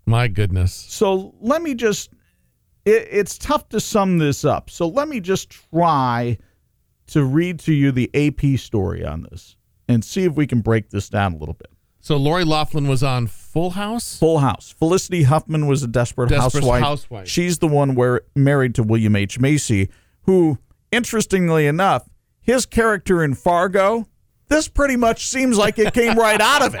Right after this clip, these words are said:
Speaker 1: <laughs> The only thing missing is a "yeah, hey."
Speaker 2: Yeah. So the parents bribed college coaches and other insiders to get their children into selective schools. At the center of the scheme was this admissions consultant,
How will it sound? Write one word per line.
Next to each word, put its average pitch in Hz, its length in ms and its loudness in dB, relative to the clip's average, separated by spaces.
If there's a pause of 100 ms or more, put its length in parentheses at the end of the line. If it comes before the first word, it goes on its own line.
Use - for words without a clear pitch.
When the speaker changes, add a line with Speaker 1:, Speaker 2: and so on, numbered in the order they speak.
Speaker 1:
<laughs> - 100 -18
The 233 100 -8
only 220 160 -4
thing 202 180 -2
missing 214 300 -2
is 175 120 0
a 175 80 0
"yeah, 190 320 0
hey." 180 540 -2
Speaker 2:
Yeah. 320 360 0 (560)
So - 220 -2
the 170 80 -2
parents 240 480 0
bribed 180 520 -2
college 196 420 -2
coaches 139 500 0
and 123 120 2 (100)
other 196 260 0
insiders 104 680 -2
to - 100 -4
get 156 240 -2
their 170 140 0
children 117 580 0
into 120 240 2
selective 107 560 -2
schools. - 600 -10 (640)
At 147 180 0
the 165 100 -2
center 269 380 -2
of 220 100 0
the 156 80 0
scheme 151 440 2
was 143 220 0
this 156 220 0
admissions 151 600 0
consultant, 101 720 -2